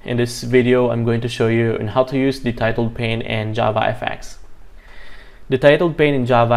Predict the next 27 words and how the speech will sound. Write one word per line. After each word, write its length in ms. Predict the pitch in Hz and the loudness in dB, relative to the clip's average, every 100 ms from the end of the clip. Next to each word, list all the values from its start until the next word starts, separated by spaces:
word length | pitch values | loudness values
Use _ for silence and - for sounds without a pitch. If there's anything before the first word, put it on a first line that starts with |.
| 117 117 | 2 2
F 60 | |
X 240 | 120 120 - | 0 -2 -6
is 120 | - | -6
a 20 | |
container 640 | 117 120 120 117 120 117 123 | -4 -4 0 0 0 -2 -4
that 160 | 123 | -6
can 160 | 123 110 | -4 -2
be 100 | 113 | -4
collapsible 840 | - 113 117 - 120 123 120 - - | -2 -2 -2 -4 -4 0 -2 -4 -6
and 360 | 123 117 113 110 | -4 -4 -4 -6
expanded. 520 | 117 - 117 117 - - - - - - - - - - - - - - - | -6 -6 -6 -4 -6 -6 -8 -10 -10 -12 -14 -14 -14 -16 -16 -14 -14 -14 -2
So 160 | 139 | 0
in 80 | 143 | 2
this 260 | 147 147 - | 0 -2 -6
tutorial, 580 | 131 139 135 131 127 | 0 4 6 6 4
I'm 120 | 123 123 | 2 -2
going 180 | 123 | -2
to 80 | 120 | -2
show 160 | - 123 | -2 0
you 300 | 120 117 - | 2 0 -4
on 80 | 123 | -2
how 160 | 120 | -2
to 120 | 120 127 | 0 0
use 180 | 123 123 | 0 -2
the 500 | 123 117 113 120 - - - - | -2 -2 -2 -4 -10 -16 -16 -2
title 300 | 117 117 117 | 0 2 0
pane, 460 | 117 110 110 110 | 0 -2 -2 -6